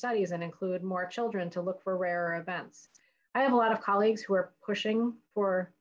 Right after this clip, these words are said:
a faster decision on vaccines. Um, I'm not <laughs> necessarily. I mean, I would love to have a vaccine for my children because it would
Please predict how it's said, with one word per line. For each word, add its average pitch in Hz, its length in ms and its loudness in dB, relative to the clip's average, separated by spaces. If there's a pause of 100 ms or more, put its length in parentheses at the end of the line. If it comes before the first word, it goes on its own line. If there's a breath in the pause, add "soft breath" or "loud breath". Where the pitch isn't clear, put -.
(140)
a 175 40 -16 (100)
faster 190 380 0
decision 202 460 0
on 202 160 2
vaccines. 208 680 -4 (540)
Um, 180 340 -4 (380)
I'm 311 380 2 (140)
not 196 500 2 (300 loud breath)
<laughs> - 280 -12
necessarily. 208 640 0
I 180 40 0
mean, 196 100 0
I 226 80 -2
would 226 120 -2
love 202 180 -2
to 196 80 -6
have 180 140 -6
a 175 40 -2
vaccine 175 380 -6
for 180 80 -8
my 165 140 -4
children 170 400 -6
because 165 280 -8
it 170 120 0
would 175 160 2